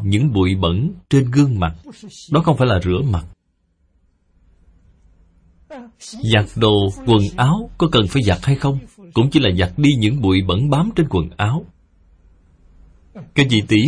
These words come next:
mỉ mà suy nghĩ xem, chúng ta đã có biết bao nhiêu quan niệm sai lầm rồi. Lúc học ở trên lớp, lên lau bảng, bảng có cần lau hay không? Đó là lau đi những bụi phấn ở trên bảng mà thôi. Làm gì có lau bảng chứ?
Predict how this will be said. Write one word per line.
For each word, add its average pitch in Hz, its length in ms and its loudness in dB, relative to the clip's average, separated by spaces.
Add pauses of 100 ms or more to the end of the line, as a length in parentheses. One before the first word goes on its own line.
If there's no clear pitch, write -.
mỉ 104 160 4
mà 120 140 0 (160)
suy 143 140 2
nghĩ 98 240 -2 (120)
xem, 143 200 0 (360)
chúng 165 140 0
ta 131 100 2
đã 117 80 0
có 139 120 0
biết 185 260 -2
bao 139 200 2
nhiêu 143 240 2
quan 156 220 2
niệm 85 200 0
sai 131 240 -2
lầm 87 200 0
rồi. 87 280 -4 (1600)
Lúc 160 180 2
học 117 220 2
ở 120 220 -2
trên 120 180 2
lớp, 135 200 0 (460)
lên 123 260 2
lau 135 300 0
bảng, 98 380 -4 (480)
bảng 110 220 2
có 190 140 0
cần 90 220 0
lau 127 240 -2
hay 135 120 0
không? 131 220 -4 (520)
Đó 131 140 0
là 123 120 2
lau 131 260 2
đi 143 120 4 (100)
những 113 260 2
bụi 90 220 2
phấn 190 360 -2 (140)
ở 120 160 0
trên 123 200 -2
bảng 98 280 0
mà 76 80 -4 (100)
thôi. 107 220 -2 (420)
Làm 104 240 2
gì 104 240 2
có 165 100 0
lau 151 260 2
bảng 104 260 -2
chứ? 202 220 -4